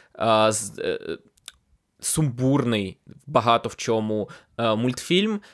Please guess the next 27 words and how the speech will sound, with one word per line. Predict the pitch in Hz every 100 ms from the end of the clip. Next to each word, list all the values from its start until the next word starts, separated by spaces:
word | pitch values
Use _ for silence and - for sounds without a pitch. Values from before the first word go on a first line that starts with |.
| _
е, | - 113 113 113
який | 131 151 120 113
мюзикл | 120 185 170 160 139 123 95
з | 107 123 120
не | 117 127
дуже | 139 123
виразними, | 110 123 117 110 104 107 104 85
е, | 107 101
піснями, | - 131 185 208 220 214 208 - -
е, | - 120 117
з, | 113 - 123
е, | 135 127 123 113 80 78 -
дуже | - 117 143 143 143
слабким, | - 135 - 139 120
на | 117
мою | 113 110
думку, | 104 110 104 - 107 101 101 -
антагоністом. | 113 127 127 135 208 240 208 196 190 - - _
І, | 135 139 131 127 127 - -
е, | 107 _ _ _ _ _ -
попри | 156 156 143 135
те, | 135 135
що | 135
в | 117
ньому, | 120 113
звісно, | 113 110 - 104
є, | 101 117 101